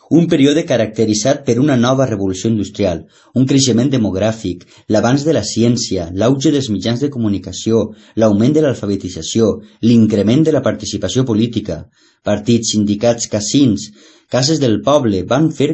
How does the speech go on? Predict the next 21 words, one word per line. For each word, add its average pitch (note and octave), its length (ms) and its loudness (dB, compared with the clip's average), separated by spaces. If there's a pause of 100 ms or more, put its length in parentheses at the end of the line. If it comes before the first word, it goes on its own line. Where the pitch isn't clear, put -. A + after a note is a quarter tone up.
que A#2+ 100 2
la G#2+ 260 2
política G#2+ 680 0
deixés G2 460 -2
de A#2+ 100 -2
ser C3+ 180 -2
una A2 220 0
cosa A2+ 320 0
de F#2 100 -4
l'elit. F2 460 -4 (320)
És D#3 160 -2
també C#3+ 460 0 (100)
l'època C#3+ 480 2
de C3 80 0
la G#2+ 160 2
revolució G2 580 0
dels B2+ 180 0
transports, F2+ 580 -6 (180)
caracteritzada G#2+ 720 0
al G#2+ 100 -4
coll C3+ 280 -2